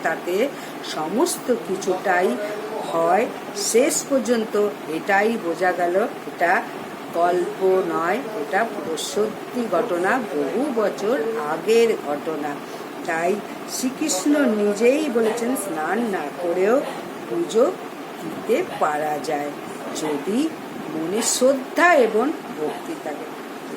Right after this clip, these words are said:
অবশ্যই যদি ভিডিওটা ভালো লাগে, সাবস্ক্রাইব, লাইক, শেয়ার করো এবং অন্যকে জানার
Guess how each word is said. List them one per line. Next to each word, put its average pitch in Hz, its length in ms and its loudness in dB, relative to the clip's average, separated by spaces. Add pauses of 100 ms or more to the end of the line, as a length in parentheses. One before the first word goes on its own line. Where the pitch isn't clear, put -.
(640)
অবশ্যই 339 580 2 (120)
যদি 190 220 2 (160)
ভিডিওটা 208 640 0 (200)
ভালো 147 300 -2 (120)
লাগে, 208 300 -2 (600)
সাবস্ক্রাইব, 202 600 0 (120)
লাইক, 185 220 2 (140)
শেয়ার 165 280 0 (140)
করো 190 220 0 (400)
এবং 277 160 2 (300)
অন্যকে 277 680 2 (200)
জানার 214 460 4